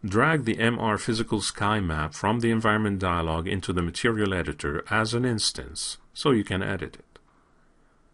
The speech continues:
Drag out the background map socket and choose bitmap.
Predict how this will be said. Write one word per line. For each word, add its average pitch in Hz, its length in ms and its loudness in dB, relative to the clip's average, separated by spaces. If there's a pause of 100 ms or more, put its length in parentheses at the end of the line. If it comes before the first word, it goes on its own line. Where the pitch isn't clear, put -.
(840)
Drag 143 380 2
out 143 260 0
the 101 100 2
background 110 720 2
map 101 400 0
socket 85 540 -6 (720)
and 143 160 0
choose 92 320 0
bitmap. 107 460 -2